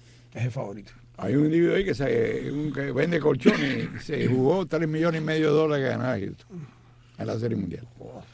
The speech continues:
Speaker 1: Tres millones y medio.
Speaker 2: En serio, este, una, se le, le llaman fulanito, el rey de los colchones, tal cosa. El tipo tiene una mueblería y es experto en, en,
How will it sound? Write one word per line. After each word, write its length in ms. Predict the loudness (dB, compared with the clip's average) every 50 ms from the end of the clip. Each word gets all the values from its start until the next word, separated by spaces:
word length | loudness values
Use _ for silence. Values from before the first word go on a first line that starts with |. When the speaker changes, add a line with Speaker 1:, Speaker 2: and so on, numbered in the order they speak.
| -20 -14 -10 -8 -4 -2
Speaker 1:
Tres 180 | 0 2 4
millones 260 | 6 6 4 4 0
y 40 | -4
medio. 320 | -4 -6 -6 -4 -2 -2 -2
Speaker 2:
En 160 | -2 -2 -2 0
serio, 400 | 0 2 2 0 0 0 -2 -2
este, 180 | -2 -2 -2 -2
una, 360 | 0 0 0 0 0 -2 -2
se 120 | -2 -2 -2
le, 260 | -2 -2 -2 -2 -2
le 180 | -2 0 2
llaman 320 | 2 2 0 0 0 -2 -2
fulanito, 840 | -2 -4 -2 -2 -2 0 0 -2 -2 0 0 2 4 4 2 2 -2 -6 -12 -20 -20 -20 -18
el 260 | -8 -2 0 0 2 2
rey 160 | 2 2 2
de 80 | 2
los 100 | 0 0
colchones, 580 | 0 -2 -2 0 0 -2 -2 -2 0 -2 -4 0
tal 180 | 0 -2 -2 0
cosa. 240 | -2 -4 -4 -4 -8 -10 -8 -8
El 240 | -6 -4 -4 -4 -2
tipo 260 | -2 -2 -2 -2 -2
tiene 140 | 0 0 2
una 140 | 2 0 0
mueblería 640 | 0 2 2 2 2 2 2 2 0 0 0 -2
y 140 | -2 -2 -2
es 140 | -2 0 -2
experto 340 | -2 -2 -2 -4 -2 -2 -4
en, 400 | -4 -2 -4 -2 -2 -2 -4 -4
en, 420 | -6 -6 -6 -4 -4 -4 -6 -8